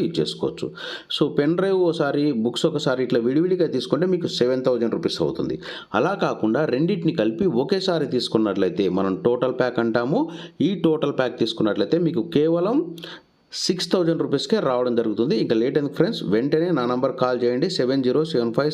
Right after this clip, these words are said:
సెవెన్ నైన్ త్రీ సెవెన్ వన్ నైన్. ఈ నెంబర్ కాల్ చేసేసి బుక్స్ను ఆర్డర్ చేసేసుకొని మీరు క్లాసెస్ ఎలా వినాలి, ఎలా ప్రాక్టీస్ చేయాలి సార్ అంటే, so, మీరేంటంటే రెగ్యులర్గా లైవ్ క్లాసులు వినాలండి. డైలీ ఫోర్ లైవ్ క్లాసెస్ ఉంటాయి. లైవ్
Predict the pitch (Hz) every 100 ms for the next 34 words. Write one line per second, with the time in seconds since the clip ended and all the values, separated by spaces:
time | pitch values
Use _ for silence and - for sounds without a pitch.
0 | - 113 117 143 143 113 110 123 135 107
1 | 104 101 - 95 104 117 123 123 120 120
2 | 120 - 269 - - - - 120 - 160
3 | - 113 120 120 113 117 113 - - _
4 | _ _ _ _ _ _ 139 185 196 127
5 | 127 - 127 165 170 175 - - - 113
6 | 139 170 139 127 120 123 160 160 - 104
7 | 139 143 127 113 123 - 98 95 101 90
8 | 87 85 202 277 - - - - - 147
9 | 139 180 185 156 139 160 120 117 156 160
10 | 156 123 117 120 123 120 104 98 92 90
11 | 95 - - 95 120 139 - 113 110 101
12 | 98 110 - 101 - 98 85 226 - -
13 | - _ - 110